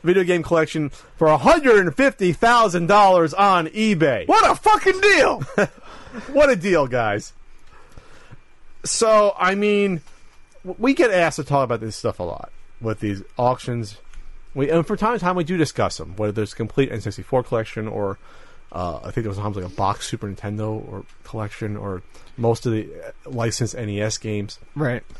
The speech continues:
Speaker 1: I was bringing it up because it's Yahoo reporting on it like it's actually news,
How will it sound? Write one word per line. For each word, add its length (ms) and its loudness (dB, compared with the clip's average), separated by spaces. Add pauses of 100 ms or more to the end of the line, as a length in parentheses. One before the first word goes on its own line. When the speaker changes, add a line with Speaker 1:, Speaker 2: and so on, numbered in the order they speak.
(260)
Speaker 1:
I 140 4
was 120 -2
bringing 240 2
it 40 4
up 100 0
because 180 -4
it's 140 -4
Yahoo 360 2
reporting 460 2
on 120 0
it 80 -6
like 200 -4
it's 140 -8
actually 400 -6
news, 480 -12